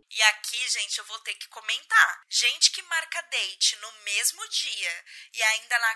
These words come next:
casa do boy é outro nível de coragem, viu?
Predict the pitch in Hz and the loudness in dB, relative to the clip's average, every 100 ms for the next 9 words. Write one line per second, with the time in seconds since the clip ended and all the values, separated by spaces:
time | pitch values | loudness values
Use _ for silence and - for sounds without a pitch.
0 | - 214 208 254 262 240 - 180 180 254 | -2 0 0 0 -8 -16 -14 -8 -2 -2
1 | 285 - _ - 220 214 247 427 415 403 | -2 -14 _ -4 -2 -2 -8 -6 -6 -6
2 | 403 415 - 466 539 523 233 - 196 - | -6 -4 -4 -2 2 4 4 0 -10 -10
3 | 196 | -10